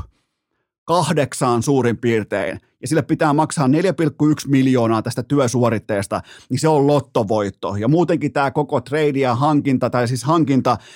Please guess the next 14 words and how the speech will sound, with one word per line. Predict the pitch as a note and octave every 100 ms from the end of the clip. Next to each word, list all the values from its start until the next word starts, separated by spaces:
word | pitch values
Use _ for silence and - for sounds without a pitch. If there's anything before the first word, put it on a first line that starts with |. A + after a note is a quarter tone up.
| -
se | -
oli | D#3+ D3+
jo |
itsessään | C#3+ E3 E3 - C3+ B2
lottovoitto | C3+ - B2 G#2+ F3+ - B2+
ja | A2+
kaikki | C3 C3 B2
tää, | A2+ C3 B2
niin | A#2 A2+ G#2+ E2 - -
toi | A3
on | E3
loistava | E3+ D#3+ -
sopimus | - C3+ C3 B2 A#2+
ja | A2+ A2 G#2+